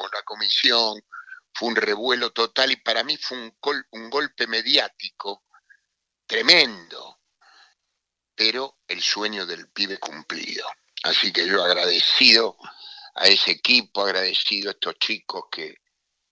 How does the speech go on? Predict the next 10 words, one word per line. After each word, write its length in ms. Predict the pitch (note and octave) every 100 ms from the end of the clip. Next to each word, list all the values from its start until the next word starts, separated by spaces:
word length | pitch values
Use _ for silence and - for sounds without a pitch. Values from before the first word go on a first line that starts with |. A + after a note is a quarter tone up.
| _ _
que, 140 | F2
bueno, 300 | G2+ B2 G2
que 100 | G2
siguen 320 | - A#2 A2
siendo 360 | F#2+ A2 G#2 F2+
amigos, 600 | F2+ G#2+ G2 F2+ E2 E2
soy 340 | - F2+ E2+ E2+
el 120 | F#2+
Loco, 800 | F#2 F2+ F2 _ - F2 F2 -
todo, 540 | E3 C3 G2+ F2+